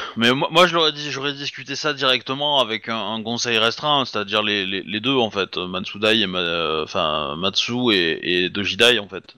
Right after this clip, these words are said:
Et, euh, et du coup, euh, essayer de faire un truc à la, en marchant dedans, quoi,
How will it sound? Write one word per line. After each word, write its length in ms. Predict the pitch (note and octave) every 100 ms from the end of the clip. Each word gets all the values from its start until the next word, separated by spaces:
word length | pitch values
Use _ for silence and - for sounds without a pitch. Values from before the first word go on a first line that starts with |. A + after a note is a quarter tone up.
| -
Et, 160 | E2 E2+
euh, 220 | C#2+ C#2+ - - - - - - -
et 80 | F#2+
du 100 | -
coup, 340 | - A#2+ A#2+
euh, 1300 | G2+ F2 E2 D#2+ D2+ C#2+ D2 D2 C#2+ C#2+ B1+ A1+ A#1+ D2
essayer 240 | - G2+
de 40 | -
faire 140 | G2
un 80 | F#2+
truc 220 | G#2+ A#2
à 80 | G2
la, 280 | F#2 F2+ E2+
en 100 | G2
marchant 320 | F#2+ - A2
dedans, 220 | C3+ A#2
quoi, 260 | F2+ F2